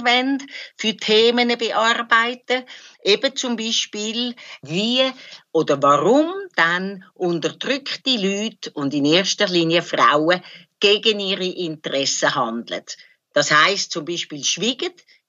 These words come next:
in, anstelle zum Reden. Oder das heisst auch Aggressionen, äh, sogar physische Schläge vom Mann in Kauf nehmen, äh, obwohl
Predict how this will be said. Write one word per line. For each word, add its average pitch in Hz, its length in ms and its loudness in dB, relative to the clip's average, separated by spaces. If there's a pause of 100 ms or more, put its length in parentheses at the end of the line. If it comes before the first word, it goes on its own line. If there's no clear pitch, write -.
in, 160 380 -2
anstelle 147 720 0
zum 135 280 -2
Reden. 196 640 4 (580)
Oder 190 460 2
das 147 260 -4
heisst 156 460 2
auch 156 300 2
Aggressionen, 180 1160 -2 (300)
äh, 139 460 2
sogar 143 420 2
physische 214 720 -2
Schläge 190 540 2
vom 165 220 -2
Mann 185 440 2
in 175 140 -2
Kauf 156 540 0
nehmen, 160 420 -2 (420)
äh, 170 420 2 (400)
obwohl 185 800 4